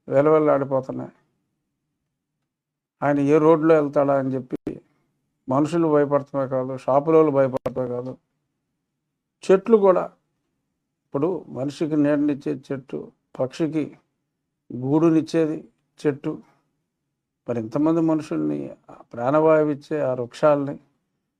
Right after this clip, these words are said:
వాటి మీద జీవించే ఆ పక్షుల్ని, ఇంత, ఇన్ని ప్రాణుల, ఇన్ని జీవుల్ని ఇబ్బంది పెట్టే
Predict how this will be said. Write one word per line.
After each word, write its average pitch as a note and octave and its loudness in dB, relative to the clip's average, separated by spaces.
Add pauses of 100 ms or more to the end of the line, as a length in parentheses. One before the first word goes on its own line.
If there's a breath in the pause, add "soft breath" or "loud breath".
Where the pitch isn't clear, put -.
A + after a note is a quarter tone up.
(100)
వాటి D3 2
మీద D#3 0 (120)
జీవించే C#3+ -2
ఆ C#3 -2 (120)
పక్షుల్ని, C#3+ -4 (1040)
ఇంత, - -8 (240)
ఇన్ని A#3 2 (120)
ప్రాణుల, A3 6 (300)
ఇన్ని G#3 0
జీవుల్ని G3 2 (1400)
ఇబ్బంది F3+ 4
పెట్టే D#3+ -2